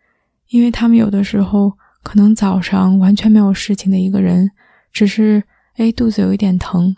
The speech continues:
他们甚至可以把自己 check into the hospital，到晚上他们就进了I C U，每天从早到晚都是在坐一个过山车。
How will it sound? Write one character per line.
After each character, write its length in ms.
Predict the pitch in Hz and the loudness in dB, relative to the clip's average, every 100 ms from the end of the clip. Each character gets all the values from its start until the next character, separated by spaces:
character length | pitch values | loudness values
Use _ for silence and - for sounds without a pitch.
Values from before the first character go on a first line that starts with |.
| _ | _
他 140 | - 202 | -4 0
们 120 | 202 | 2
甚 160 | 214 | 2
至 140 | 196 190 | 0 -2
可 160 | - | -2
以 80 | 196 | -2
把 180 | 196 185 | -2 -4
自 200 | - 214 | -4 -6
己 160 | - 180 | -6 -8
check 260 | - 202 | -6 -6
into 300 | 208 196 196 | -2 -2 -2
the 80 | 190 | -6
hospital， 600 | - 202 - 190 185 185 _ _ _ _ | -4 -6 -6 -6 -4 -6 _ _ _ _
到 160 | - 208 | -2 -2
晚 200 | 196 202 | -2 -4
上 240 | - 190 175 | -4 -4 -4
他 120 | - | 0
们 100 | 190 | 2
就 140 | 190 190 | 2 0
进 180 | - 190 | -2 -2
了 80 | |
I 160 | 196 180 | -2 -4
C 240 | 185 196 190 | -4 -2 0
U， 200 | 196 202 _ _ _ _ _ _ | 0 -2 _ _ _ _ _ _
每 140 | - 196 | 2 2
天 180 | 220 233 | 4 2
从 300 | - 196 226 | 4 4 4
早 220 | 190 190 | 0 -2
到 220 | 220 202 | -2 -2
晚 200 | 185 175 _ _ _ - | -2 -6 _ _ _ -4
都 160 | 220 | -2
是 140 | 220 202 | 0 -2
在 200 | 214 196 | -2 -2
坐 220 | - 190 | 0 0
一 60 | 185 | 0
个 120 | 196 | -2
过 200 | - 185 | -2 -4
山 240 | - 190 | 0 -2
车。 300 | 196 196 196 | 0 -2 -4